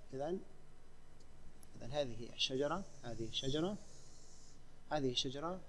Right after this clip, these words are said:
نسميها شجرة الإمكانات. نضع هنا، هنا نضع، آه، تي، وهنا نضع اتش التي هي نتائج التجربة. ما هو؟ وهنا نزودها بالاحتمالات. هذا، هذه هنا،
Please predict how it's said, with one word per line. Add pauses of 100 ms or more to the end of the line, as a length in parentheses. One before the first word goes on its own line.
(120)
نسميها
شجرة
الإمكانات. (480)
نضع
هنا، (960)
هنا
نضع، (320)
آه، (120)
تي، (220)
وهنا
نضع (100)
اتش
التي
هي
نتائج
التجربة. (500)
ما
هو؟
وهنا
نزودها
بالاحتمالات.
هذا،
هذه
هنا،